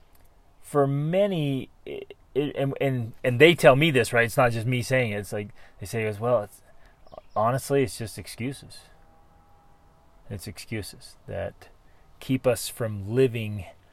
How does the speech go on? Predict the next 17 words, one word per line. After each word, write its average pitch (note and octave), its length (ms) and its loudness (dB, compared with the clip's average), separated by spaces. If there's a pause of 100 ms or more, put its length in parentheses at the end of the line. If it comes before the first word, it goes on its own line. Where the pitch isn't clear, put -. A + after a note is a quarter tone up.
(200)
life A2 480 0
in G#2 80 -6
an G2 100 -10
absolutely A2+ 540 -8
extraordinary G#2+ 1040 -6
way. F2+ 440 -10 (1000)
And G2+ 440 -6
so G#2 340 -2
let's, A#2 440 -4
let's B2 140 -4
kick - 320 -8
past - 340 -2
those F#2+ 180 -10
excuses - 680 -16 (500)
and F#2 340 -10 (160)
lean C3 500 2
in. A2+ 340 2